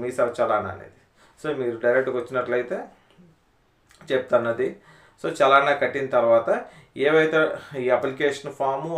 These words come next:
ఆధార్ కార్డు, తర్వాత మనకి అదే మన సిగ్నేచర్తో ఒక అప్లికేషన్ జనరేట్ అవుతుంది. మేము ఇచ్చిన చలానా పట్టుకొని మీరు ఎస్పీ ఆఫీస్కో, లేకపోతే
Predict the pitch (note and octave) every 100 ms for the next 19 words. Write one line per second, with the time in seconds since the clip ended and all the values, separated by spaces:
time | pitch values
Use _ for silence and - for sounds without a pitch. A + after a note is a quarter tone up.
0 | A#2+ A2+ B2+ C3 C#3 C3+ C3+ E3+ E3 -
1 | - _ - - _ A#2 A#2+ A#2 A#2 A2
2 | G2+ F#2+ F2 - - _ _ _ _ _
3 | - A#2 A#2 A2+ G2+ F#2+ - _ A2 A#2
4 | G#2+ G2+ G#2+ A2+ B2 A#2 C3 C3 C3+ C#3+
5 | B2 B2 C3 C3+ C3 B2 B2 B2 A#2+ G2
6 | G#2+ A2+ A#2+ A#2 B2+ B2 - A2+ A#2+ C3
7 | C3 - - _ _ _ A#2+ A#2+ - A#2
8 | G#2+ C3+ A#3 D#3 C3+ C3+ C3+ C3 - C3
9 | B2 - - D3 C#3+ B2+ -